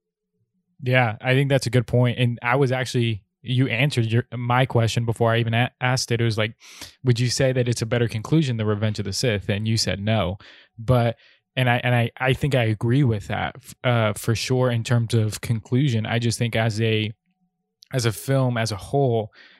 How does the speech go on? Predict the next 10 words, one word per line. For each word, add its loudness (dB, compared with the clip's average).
I, -2
I -2
think -4
I -2
just -4
prefer 0
Return 0
of -4
the -2
Jedi -2